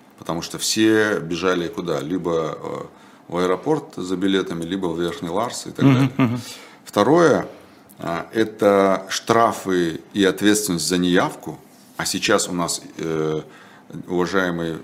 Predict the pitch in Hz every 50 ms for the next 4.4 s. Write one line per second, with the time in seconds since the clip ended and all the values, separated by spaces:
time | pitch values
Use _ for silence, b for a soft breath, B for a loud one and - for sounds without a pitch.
0 | - - - 82 82 85 87 87 98 95 - 98 90 - 85 82 78 71 - -
1 | - 71 67 76 80 82 80 82 76 - - 87 - - 90 - 104 92 80 73
2 | - - - - - - - - - - - - 80 78 82 80 - - - -
3 | - - B B B B B B B B B B 110 110 107 98 90 82 78 -
4 | 82 82 80 78 78 73 76